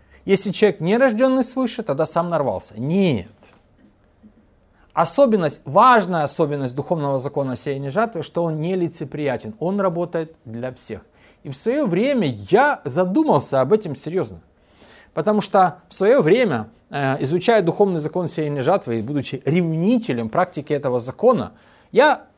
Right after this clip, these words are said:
так получилось, стал общаться с человеком, который отраси-, относился больше к традициональному вероисповеданию. То есть он не был рождён свыше, но посещал какие-то др-, традициональные заведения.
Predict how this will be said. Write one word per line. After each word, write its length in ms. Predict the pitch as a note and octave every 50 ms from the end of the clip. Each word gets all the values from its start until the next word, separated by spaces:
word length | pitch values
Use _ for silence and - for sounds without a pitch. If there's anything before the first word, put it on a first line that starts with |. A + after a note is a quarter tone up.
| _ _ _ -
так 200 | A3 A3 A3 -
получилось, 520 | G#3 F#3+ F#3+ - - - C4+ A#3+ G3 -
стал 220 | - - A#3+ A#3+ A3
общаться 520 | - G3+ - - - A3 G#3 - - F#3
с 20 |
человеком, 640 | - - - F#3+ F3+ F#3 G3+ C#4 D4+ - - D3 B2+ - - - - _ _
который 320 | - E3+ - C#4 C4 A3+ F#3+
отраси-, 400 | F3 - F#3 F3 E3+ - - -
относился 760 | - F3+ - F#3+ F#3 F3 - - B3+ A3 - - G3+ F#3+ - -
больше 540 | C#3+ D3+ F#3 G#3 F#3+ - - G3 F#3+ F#3 - -
к 100 | - _
традициональному 1300 | - F#3+ F#3+ G3 F3+ F3 G3 F#3 - - - F3+ F3+ F3+ F3+ G3 A3+ B3 B3 A#3 G#3+ G#3+ G#3 G3 F#3 D#3+
вероисповеданию. 960 | E3 F3+ F#3 F3+ F3+ E3+ E3+ - - F3 E3 E3 C#3 B2 A2 G2 F2 E2+ - - _ _ _ -
То 60 | -
есть 120 | G3+ - -
он 100 | G#3+ G#3
не 100 | G#3+ F#3
был 180 | D#3+ D#3 D3+
рождён 320 | C#3 C#3+ C3+ C3 D3+ D3 D3
свыше, 460 | - - C#4+ D4+ D4+ - C#4+ C#4 - _ _ _ _ _ _ - - _ -
но 340 | G3+ A#3 C4 B3 A#3+ A#3 G#3+
посещал 580 | A3 - F#3 - - F#3 - - - A#3+ A#3+
какие-то 460 | A#3 - D3+ - - F#3 F3 - D#3
др-, 200 | D3 D3 D3 D3+
традициональные 920 | D3 - E3+ E3 E3 D#3 D#3 D3+ - - D#3 D3+ D#3+ E3 D#3+ D#3+ D#3 D3 C3+
заведения. 480 | C3+ D3 C#3 C3+ B2 A2 G2+ F#2 F2